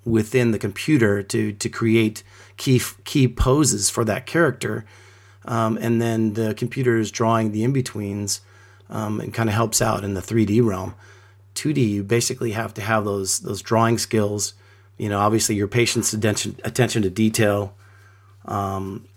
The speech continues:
and then, of, of course, you'd have to know, um, several different, uh, software products, uh, at least, uh, uh, Adobe Photoshop or, uh, Sketchbook Pro.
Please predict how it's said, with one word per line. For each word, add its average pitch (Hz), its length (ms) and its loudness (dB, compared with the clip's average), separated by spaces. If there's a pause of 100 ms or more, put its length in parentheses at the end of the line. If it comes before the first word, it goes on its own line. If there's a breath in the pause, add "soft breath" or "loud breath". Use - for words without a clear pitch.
(240)
and 113 120 0
then, 113 120 4
of, 104 200 0 (200)
of - 100 -10
course, 110 220 0
you'd 107 100 0
have 98 80 -2
to 101 100 -4
know, 101 360 -4
um, 98 340 -6
several 104 400 0
different, 95 440 -8
uh, 90 140 -8
software 98 420 -2
products, 87 600 -2
uh, 92 380 -8
at 92 140 -12
least, 113 280 2
uh, 90 280 -2 (640 soft breath)
uh, 107 120 -2
Adobe 107 340 4
Photoshop 95 600 -2 (340)
or, 92 320 -4
uh, 90 100 -6
Sketchbook - 500 -6
Pro. 92 300 -4